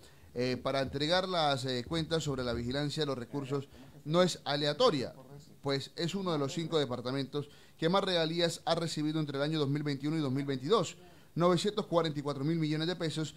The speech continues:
para el desarrollo de ciento sesenta y un proyectos en los sectores de transporte, vivienda, educación, acueducto y saneamiento básico. Sin embargo, hace parte de los departamentos con mayores índices de pobreza y la ejecución de los recursos de regalías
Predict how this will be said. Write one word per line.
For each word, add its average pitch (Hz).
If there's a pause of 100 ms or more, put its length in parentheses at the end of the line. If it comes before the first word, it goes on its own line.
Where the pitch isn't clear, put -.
(180)
para 175
el 190
desarrollo 165
de 147
ciento 170
sesenta 139
y 131
un 139
proyectos 151 (220)
en 135
los 147
sectores 147
de 147
transporte, 139
vivienda, 147
educación, 143
acueducto 147 (240)
y 160
saneamiento 170
básico. 156 (260)
Sin 214
embargo, 175 (200)
hace 190
parte 180
de 170
los 147
departamentos 135
con 135
mayores 135
índices 143
de 127
pobreza 135 (160)
y 170
la 180
ejecución 165
de 156
los 143
recursos 135
de 135
regalías 143